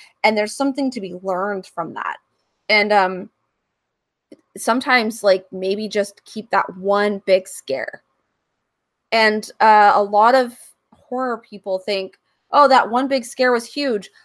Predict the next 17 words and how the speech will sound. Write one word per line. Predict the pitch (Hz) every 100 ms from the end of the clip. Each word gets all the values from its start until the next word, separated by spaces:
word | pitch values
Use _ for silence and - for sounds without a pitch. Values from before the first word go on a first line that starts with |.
| -
Let's | 247 262
put | - 294 -
fifty | 262 269 - 233
of | 190
them | 185 180
in | 180 196
my | 214
movie." | 233 277 285 339 -
<laughs> | 359 349 359
And | 381
it's | 359 285
like, | 320 262 262
that's | 247 277 277 -
not | 208 202 277 269 277
how | 233 233
it | 226 117
works. | 196 233 214 220 _ -